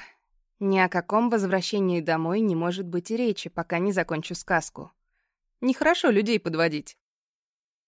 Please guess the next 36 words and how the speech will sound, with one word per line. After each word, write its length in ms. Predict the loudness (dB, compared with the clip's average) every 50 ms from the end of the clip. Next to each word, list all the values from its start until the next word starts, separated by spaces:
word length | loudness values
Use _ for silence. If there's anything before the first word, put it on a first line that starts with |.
| _ _ _ _ _ _ _ _ _ _ _ _ _ _ _ _ _ _ _ _ _ _ _ _ _ _ _ _ _ _
С 180 | -14 -10 -4 2
самого 400 | 4 4 4 4 2 2 2 0
утра 360 | 0 0 0 0 0 2 2
нам 300 | 2 2 2 2 2 0
нанес 400 | 0 0 0 0 -2 -2 -4 -4
визит 440 | -2 -2 -2 -2 -2 -6 -6 -6 -6
семейный 460 | -6 -4 -2 0 0 0 0 0 -2
врач 320 | -2 -2 -2 -2 -4 -6
Хантов, 480 | -8 -4 -2 0 0 -2 -4 -8 -12 -12 -12 _ _ _ _ _ _
доктор 420 | -2 0 2 2 2 0 -2 -2 -2
Симмонс. 640 | -6 -4 -4 -2 -2 -4 -6 -8 -8 -8 -8 -8 -10 _ _ _ _ _ _ _ _ _
Сравнительно 720 | -8 0 2 2 4 4 4 2 2 0 0 0 0 2 2
молодой 540 | 2 2 4 2 2 2 0 0 0 0
и 100 | 0 -2
все 260 | -4 -6 -4 -2 -2 0
же 120 | 0 0
довольно 420 | 2 2 2 2 2 0 0 0
грамотный 480 | 0 2 2 2 2 2 -2 -4 -4 -2
мужик. 500 | -2 -2 -2 -4 -6 -10 -12 -14 -20 _ _ _ _ _ _ _ _ _ _ _ _ _ _
По 100 | -6 -6
крайней 380 | -2 0 0 0 2 0 0 0
мере, 340 | 0 0 0 2 2 2 0
у 40 |
него 220 | 0 -2 -2 -4 -4
была 220 | -2 0 0 0 0
гладкая 460 | 0 0 0 0 0 -2 -2 -2 0
речь, 360 | 0 -2 -4 -4 -8 -14 -12 -6
и 140 | -4 0 0
он 160 | 2 2 2
не 100 | 2 0
вздыхал, 460 | -2 -2 -4 -4 -2 0 0 0 0
как 200 | 0 -4 -4 -4
мой 120 | -4 -6
терапевт 480 | -4 -4 -4 -4 -4 -4 -6 -6 -8 -10
в 40 | _
поликлинике. 800 | -4 -4 -4 -4 -4 -4 -4 -4 -4 -6 -8 -10 -12 -14 -16